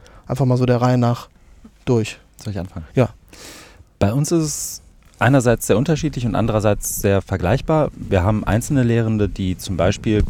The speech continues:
Speaker 2: Blogs, WordPress-Installationen, was auch immer, im, äh, in der, der Präsenzlehre einsetzen und das auch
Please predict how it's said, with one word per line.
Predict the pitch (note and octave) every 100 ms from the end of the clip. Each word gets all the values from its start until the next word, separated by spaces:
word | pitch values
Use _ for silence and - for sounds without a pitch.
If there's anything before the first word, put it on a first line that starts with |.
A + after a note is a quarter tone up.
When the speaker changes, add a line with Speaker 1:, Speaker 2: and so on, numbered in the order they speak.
| -
Speaker 2:
Blogs, | G2 G2 - - -
WordPress-Installationen, | F#2 G2 - F#2+ - - - F2 F2 F#2 E2+
was | E2+
auch | E2+
immer, | F#2+ G2+ - - - - -
im, | G2 F#2 F2+ F2
äh, | E2+ E2 D#2+ E2 - - -
in | F#2 F2
der, | E2+ D#2+
der | D#2 D#2+
Präsenzlehre | - - E2 F2+ - C#3+ C3
einsetzen | C3+ C3+ C3 - E3+ - _ _ - - -
und | F#2+ F#2+
das | G2
auch | - F#2+ F#2+ -